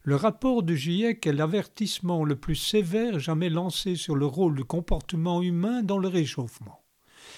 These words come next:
Libération, France, extinction, pénurie d'eau,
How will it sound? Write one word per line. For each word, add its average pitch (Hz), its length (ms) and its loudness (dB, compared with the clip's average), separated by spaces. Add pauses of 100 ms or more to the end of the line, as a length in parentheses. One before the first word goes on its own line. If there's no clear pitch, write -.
(240)
Libération, 160 920 0
France, 208 580 -8 (400)
extinction, 190 840 -2 (460)
pénurie 196 560 2
d'eau, 127 280 -8